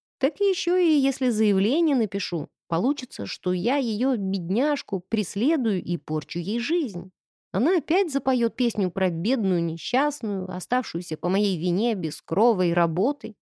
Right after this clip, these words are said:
Она одна сто ртов кормит. «Мне это надо?» — задала я риторический вопрос. Тётушка Амаретта выпрямила спину,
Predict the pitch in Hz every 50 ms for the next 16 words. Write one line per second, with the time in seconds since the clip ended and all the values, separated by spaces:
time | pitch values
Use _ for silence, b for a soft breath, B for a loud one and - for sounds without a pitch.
0 | _ _ - 190 202 202 196 185 185 175 165 156 175 190 185 180 - - 190 175
1 | 165 - - 180 208 247 - - - 240 220 208 202 196 - - _ _ _ _
2 | _ _ _ _ _ - 262 277 277 269 254 214 190 - 208 240 262 285 311 311
3 | 240 175 - - _ _ _ _ _ _ - 208 220 220 226 311 349 349 294 247
4 | 220 220 - 214 208 220 - - - - - 214 190 214 214 - - - - -
5 | - - - - _ _ _ _ _ _ _ _ _ _ _ _ _ - - 311
6 | - 392 359 - - 320 302 285 269 262 233 220 220 233 _ - 269 277 240 190
7 | 220 220 - 254 254 240 233 202 180 - - - - 139 135 139 160 202 226